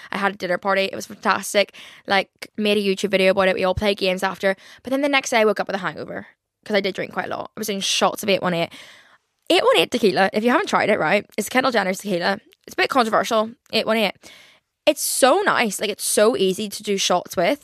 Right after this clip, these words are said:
um, 'cause it's really, really sweet. I, like, I literally, like, I, usually when I do te-, tequila shots, like, I need, like, a slice of lime, like, sh-, immediately after because it's, like, repulsive. No matter how much, like, I,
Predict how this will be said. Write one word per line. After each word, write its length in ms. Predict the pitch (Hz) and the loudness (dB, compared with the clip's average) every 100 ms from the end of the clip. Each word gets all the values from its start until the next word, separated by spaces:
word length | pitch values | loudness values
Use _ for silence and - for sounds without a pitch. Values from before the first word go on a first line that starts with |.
| - | 0
um, 460 | 196 180 175 180 - _ _ _ - | 0 0 -2 -8 -12 _ _ _ -8
'cause 120 | 240 | -6
it's 160 | - | -6
really, 400 | 202 208 262 254 | -6 -2 -2 0
really 240 | 226 220 226 | -2 -2 -2
sweet. 440 | - 202 330 - _ - - _ _ | -2 0 0 -2 _ -20 -20 _ _
I, 40 | 247 | 2
like, 140 | 262 | 4
I 120 | - | 4
literally, 340 | 247 240 294 269 | 2 0 0 0
like, 100 | - - | 0 0
I, 260 | 226 240 - - | 2 2 0 -4
usually 320 | 226 254 311 | -4 0 2
when 120 | 277 | 0
I 40 | 226 | 0
do 200 | 214 - _ - | -2 -4 _ -14
te-, 140 | - - | -12 -6
tequila 240 | 214 185 | 0 0
shots, 160 | 202 208 | 0 0
like, 100 | 190 | 0
I 120 | 190 | 0
need, 180 | 190 185 | -2 -2
like, 140 | 180 | -2
a 60 | 190 | -4
slice 280 | - 175 180 | -2 -2 -2
of 80 | |
lime, 220 | 190 170 170 | 0 0 0
like, 120 | - | -6
sh-, 180 | - - | -10 -4
immediately 600 | 196 196 220 185 175 185 | -2 2 2 0 -2 -2
after 340 | 175 170 - 185 | -4 -4 -4 -4
because 200 | 190 - | -4 -8
it's, 140 | - | -4
like, 220 | 175 - - _ - | -4 -6 -16 _ -4
repulsive. 580 | 175 196 - 233 180 - - - - _ | 0 -2 0 2 2 0 -20 -20 -20 _
No 100 | 226 | 4
matter 220 | 240 240 233 | 6 6 4
how 140 | 220 | 4
much, 260 | 190 - 220 | 2 0 0
like, 220 | 185 | 0
I, 80 | - | 0